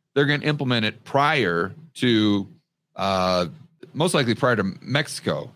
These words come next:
prior to Colombia, prior to, I'm trying to think of other places, but you get what I'm saying,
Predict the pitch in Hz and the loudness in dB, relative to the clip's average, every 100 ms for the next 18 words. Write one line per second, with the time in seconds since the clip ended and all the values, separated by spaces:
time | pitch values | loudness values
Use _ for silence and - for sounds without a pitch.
0 | _ - 127 123 123 120 131 113 110 104 | _ -2 0 2 0 0 0 2 4 4
1 | 101 95 - _ _ _ _ - 127 151 | 2 -2 -10 _ _ _ _ -4 0 0
2 | 127 85 - - _ _ - 139 127 127 | 0 -2 -6 -16 _ _ -2 0 2 2
3 | 120 117 123 117 110 107 104 98 95 - | 0 0 0 2 4 2 2 0 -6 -12
4 | _ _ _ 85 85 104 101 - 110 90 | _ _ _ -14 -6 -4 -4 -2 -4 -4
5 | 87 107 95 85 - 104 90 82 110 135 | -2 -2 -2 -4 -2 -2 -2 -6 -6 -4
6 | 143 139 117 98 - 101 73 | -2 -2 -2 -2 -2 -2 -4